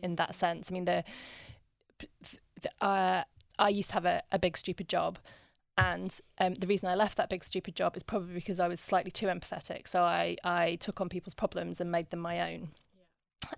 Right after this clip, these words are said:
Speaker 1: And you could argue that I've sort of gone straight into a career that then <laughs> that, that sort of, um,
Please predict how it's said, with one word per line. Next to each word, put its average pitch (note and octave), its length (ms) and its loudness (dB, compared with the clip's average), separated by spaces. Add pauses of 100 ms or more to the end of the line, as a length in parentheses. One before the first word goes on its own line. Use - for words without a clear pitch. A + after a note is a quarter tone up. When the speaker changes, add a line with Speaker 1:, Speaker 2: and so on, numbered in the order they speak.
Speaker 1:
And A3 280 2
you G#3+ 200 -4
could G#3 260 4
argue E3+ 300 2
that E3 140 0
I've F3 140 2
sort F3+ 160 -2
of E3+ 60 -6
gone E3+ 160 0
straight - 280 2
into F3+ 180 -8
a - 20 -14
career F3 300 -2
that E3 180 -2
then E3+ 280 -2 (300)
<laughs> - 920 2
that, A3 160 6 (100)
that F#3+ 200 2
sort G3 180 0
of, F#3+ 160 -2
um, F3 300 4